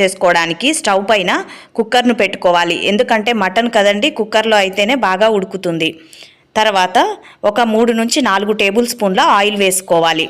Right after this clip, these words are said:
మటన్కు కొద్దిగా ఆయిల్ ఎక్కువే పడుతుంది, మీరు చూసుకొని వేసుకోండి. ఇప్పుడు ఆయిల్ కొద్దిగా వేడయ్యాక పోపు కోసం రెండు లవంగాలు, ఒక యాలక్కి,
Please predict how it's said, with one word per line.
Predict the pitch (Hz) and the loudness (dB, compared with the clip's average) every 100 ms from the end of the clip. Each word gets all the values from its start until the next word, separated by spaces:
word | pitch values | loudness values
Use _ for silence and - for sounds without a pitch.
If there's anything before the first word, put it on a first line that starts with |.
| 185 | -4
మటన్కు | 190 226 233 214 208 | -2 -2 -2 -2 -2
కొద్దిగా | 180 185 170 175 | 0 2 2 2
ఆయిల్ | 208 196 | 0 -4
ఎక్కువే | 196 196 185 | -2 -2 0
పడుతుంది, | 175 175 175 320 466 - - | -2 -6 -2 -2 -2 -8 -8
మీరు | 233 220 220 | -2 -2 -2
చూసుకొని | 220 214 196 233 | -6 -4 -4 -2
వేసుకోండి. | 277 - - 165 156 - - _ _ _ - | -2 -4 -6 -4 -4 -8 -12 _ _ _ -10
ఇప్పుడు | 208 214 233 196 | -4 2 4 4
ఆయిల్ | 175 220 226 | 2 -2 -2
కొద్దిగా | 196 190 196 185 | -2 0 2 2
వేడయ్యాక | 170 165 180 170 170 226 349 - - _ | 2 0 0 0 -2 -2 -4 -6 -20 _
పోపు | 208 214 226 208 | 0 0 -2 0
కోసం | 190 208 339 | 0 0 -2
రెండు | 220 190 190 180 | 0 -2 0 0
లవంగాలు, | 175 196 202 196 247 240 | 0 0 0 0 0 -2
ఒక | - 185 | 0 0
యాలక్కి, | 175 175 190 190 | 2 0 -2 -2